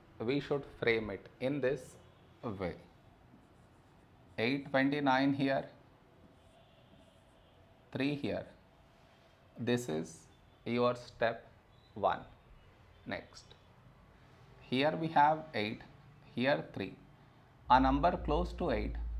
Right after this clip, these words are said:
in three table is three twos, six. Now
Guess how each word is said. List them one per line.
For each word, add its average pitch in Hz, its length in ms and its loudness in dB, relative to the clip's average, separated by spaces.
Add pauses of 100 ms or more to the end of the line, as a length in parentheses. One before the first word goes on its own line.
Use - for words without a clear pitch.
(120)
in 135 240 0
three 156 220 0
table 151 340 2
is 123 220 0 (1000)
three 156 220 0
twos, 160 460 -2 (640)
six. - 260 -4 (1160)
Now 123 420 8